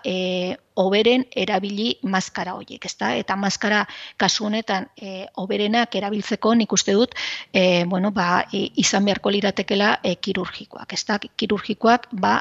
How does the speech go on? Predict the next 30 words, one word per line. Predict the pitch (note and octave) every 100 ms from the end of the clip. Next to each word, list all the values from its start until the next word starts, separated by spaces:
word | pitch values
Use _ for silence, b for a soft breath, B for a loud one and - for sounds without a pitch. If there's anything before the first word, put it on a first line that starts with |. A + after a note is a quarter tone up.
| -
azken | - G3+ F#3+
finean, | G3 G#3+ G3+ F#3+
lau | F#3+ G3
ordu | G3 G3+ G#3
hori | G#3 A3 G#3+ G#3
bain-, | G3+ F#3 G3+ G3
e, | - F#3
bermatzen | F#3 F#3 F#3 G3 A3+ - F#3+ F#3+
digutenak, | F#3 F#3+ G#3+ A#3 D4+ B B B B B
eta, | G#3 -
bueno, | G3 G#3 A3
ba, | F3 F3+ - _
agian, | G3+ G3+ A#3+ C#4
e, | -
pertsona | G3 F#3+ F#3+ G#3 G3 G3 G3 F#3+ F#3+
zaugarrienak | - F#3 F#3+ G3 G3 G3 B3 B3+ B3+ G#3
eta | F#3+ G#3
bar, | G#3 B3+
ba, | G3 F3+ F3
agian, | F3+ F#3+ G#3+ A#3
e, | G3 G3 -
oiek | G3 G3 -
F | - - - G3+ -
F | F#3+ G3
P | - F#3
biak | G#3+ G#3 B3 -
erabili | F#3 G3 F#3 G3 G3
ahalko | F#3 G3+ G3+ G3 G3
lituzketela, | F#3+ G#3 - G3+ - F#3+ A#3 B B B -
baina | A#3+ C4